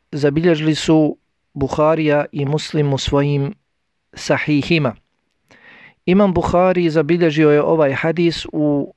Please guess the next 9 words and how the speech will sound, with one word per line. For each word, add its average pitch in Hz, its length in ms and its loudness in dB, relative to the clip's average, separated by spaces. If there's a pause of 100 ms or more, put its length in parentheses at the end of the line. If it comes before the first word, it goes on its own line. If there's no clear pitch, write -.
(120)
svome 160 340 0
sahihu 156 560 -2
u 135 60 0
knjizi 143 400 0
o 123 100 4
abdestu, 156 760 0 (800)
u 147 120 -2
poglavlju 165 960 2
o 156 120 0